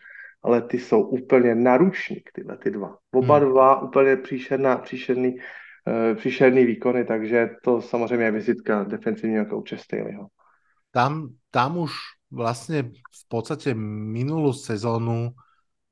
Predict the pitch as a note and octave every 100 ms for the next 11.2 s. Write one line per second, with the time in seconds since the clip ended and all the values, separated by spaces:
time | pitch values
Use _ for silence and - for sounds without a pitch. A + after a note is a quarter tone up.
0 | _ _ - - A#2 - - C#3+ B2 C3+
1 | B2+ B2+ C3 B2 B2 A#2+ A#2 - B2+ A2+
2 | - B2 A#2+ - C3+ A2+ A2+ A#2 B2 A#2+
3 | A2+ - B2+ G2+ G#2+ A2 A2 A#2 G#2+ G#2
4 | - G#2 G2 G2+ - _ _ _ _ _
5 | _ _ F#2 F#2 F#2 F2+ F2+ F2+ G2+ _
6 | - - C3+ E3 C#3 C#3+ C#3+ - A#2+ B2
7 | D#3 C#3 B2 C3+ C#3 A#2+ A#2 B2+ A#2+ -
8 | C3 A2+ A#2+ A#2 A#2+ B2 A2+ A2+ A2 B2
9 | - A#2+ B2 - A#2 B2 A#2+ - A2 -
10 | C3 A#2+ A#2 A2 A#2+ - A#2+ A#2 - A2+
11 | G#2 G2+